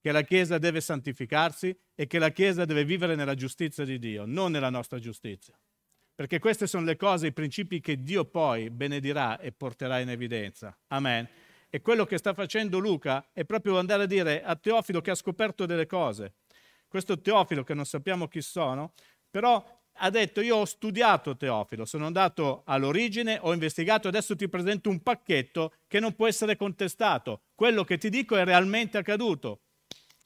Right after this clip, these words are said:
Amen? Ecco che allora noi dobbiamo prendere spunto da questo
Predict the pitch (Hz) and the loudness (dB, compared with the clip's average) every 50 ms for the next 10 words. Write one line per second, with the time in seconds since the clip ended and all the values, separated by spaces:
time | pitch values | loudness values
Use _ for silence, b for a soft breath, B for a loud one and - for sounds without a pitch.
0 | _ _ _ 160 170 202 214 202 185 180 196 185 b b b b b b b b | _ _ _ 2 4 4 6 4 4 2 0 -4 b b b b b b b b
1 | b - 233 - - 196 - - 190 175 202 214 208 202 190 202 208 175 180 160 | b 0 0 2 2 0 2 4 4 4 6 6 4 4 2 2 2 0 0 2
2 | 165 185 180 180 175 - - 196 226 233 214 180 180 170 165 - - - 240 226 | 2 2 2 2 0 0 0 2 2 2 2 0 0 0 0 -2 -4 -4 -4 -4
3 | 202 156 - 151 139 135 139 123 - - 190 175 - - _ 165 151 139 120 b | -4 -4 -4 -4 -2 -2 -2 -2 -2 -2 -4 -4 -4 -6 _ -2 -2 0 -2 b